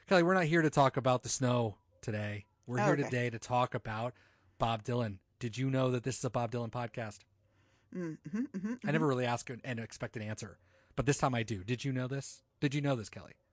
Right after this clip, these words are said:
Speaker 2: Yeah, uh, t-, this week particularly, I will have to follow that up with, unfortunately.
Speaker 1: Kelly and I listened to a song at random, uh, or chosen lyrically,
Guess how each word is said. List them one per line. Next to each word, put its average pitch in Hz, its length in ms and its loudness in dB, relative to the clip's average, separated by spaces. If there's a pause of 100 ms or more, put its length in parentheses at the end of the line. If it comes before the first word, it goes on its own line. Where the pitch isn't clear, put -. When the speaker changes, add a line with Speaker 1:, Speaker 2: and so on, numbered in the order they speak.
(640)
Speaker 2:
Yeah, 175 260 4 (100)
uh, 190 60 6
t-, 208 180 -2 (320)
this 214 320 2
week 220 280 -2
particularly, 175 680 0
I 165 160 2
will 165 140 2
have 175 200 2
to 180 60 -6
follow 170 240 4
that 160 120 0
up 160 140 -2
with, 160 180 -4
unfortunately. 156 680 -6 (320)
Speaker 1:
Kelly 151 200 4
and 156 80 2
I 147 100 4
listened 139 260 0
to 143 140 -2
a 139 40 0
song 127 480 2
at 131 220 -6
random, 123 480 -2 (680)
uh, 143 240 2
or 214 220 2
chosen 226 480 0
lyrically, 233 480 -4